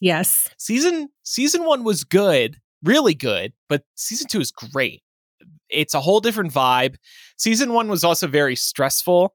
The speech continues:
Speaker 2: <laughs> Season two is less stressful, though it definitely has its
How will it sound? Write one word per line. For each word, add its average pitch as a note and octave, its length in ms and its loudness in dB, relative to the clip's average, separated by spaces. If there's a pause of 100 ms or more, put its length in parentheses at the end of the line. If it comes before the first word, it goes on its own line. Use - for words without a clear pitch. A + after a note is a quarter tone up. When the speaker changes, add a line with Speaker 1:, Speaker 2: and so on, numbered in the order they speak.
Speaker 2:
<laughs> - 120 -14
Season F3+ 540 -2
two F#3 240 4
is D3 100 0
less E3 280 2
stressful, A#2 580 -2
though C3 140 4
it B2+ 80 -2
definitely D3+ 340 -2
has C3 440 -2
its - 260 -8